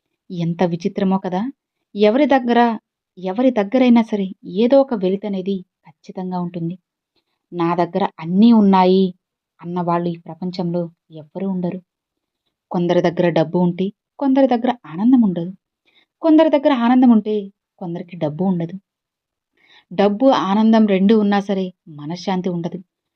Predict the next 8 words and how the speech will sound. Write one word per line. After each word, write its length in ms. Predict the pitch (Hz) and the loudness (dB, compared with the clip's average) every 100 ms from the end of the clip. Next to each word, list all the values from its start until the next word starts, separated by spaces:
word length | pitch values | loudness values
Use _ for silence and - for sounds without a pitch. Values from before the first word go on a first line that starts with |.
| _ - | _ -8
ఏదో 260 | 180 180 190 | -4 0 0
ఒక 120 | 190 | 0
టెన్షన్ 400 | 185 180 190 190 | -2 -2 -2 -2
అనేది 260 | 185 180 185 185 - _ _ _ _ _ - | 2 4 4 2 -4 _ _ _ _ _ -14
వాళ్ళ 220 | 170 180 | -8 -8
చుట్టూ 320 | 180 185 - 220 | -8 -16 -10 -8
తిరుగుతూనే 460 | 214 190 196 185 | -4 -4 -4 -4
ఉంటుంది. 340 | 180 175 165 | -4 -4 -8